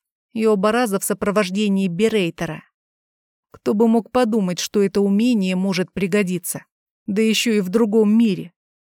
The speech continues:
Возможно, в мире шизофрении. Версия о сильном ударе головой о лестницу была вполне логичной и, признаться, очень мне нравилась.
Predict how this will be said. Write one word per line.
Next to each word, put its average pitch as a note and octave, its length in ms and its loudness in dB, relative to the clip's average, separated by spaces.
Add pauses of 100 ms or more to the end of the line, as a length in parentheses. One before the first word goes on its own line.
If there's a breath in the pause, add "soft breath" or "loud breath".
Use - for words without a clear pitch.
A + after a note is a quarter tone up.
(140)
Возможно, G3+ 600 0
в F#3 80 0
мире A3+ 240 4
шизофрении. G3+ 960 -2 (800)
Версия B3+ 560 2
о G#3 160 -4
сильном G3+ 480 0
ударе G3+ 300 0
головой G3 520 0
о - 20 0
лестницу D#4+ 580 -2
была A#3+ 280 0
вполне C4+ 400 4
логичной G#3 680 -2 (400)
и, G#3 100 -4
признаться, G#3 640 0
очень G#3 300 2
мне G#3 240 2
нравилась. F3+ 640 -4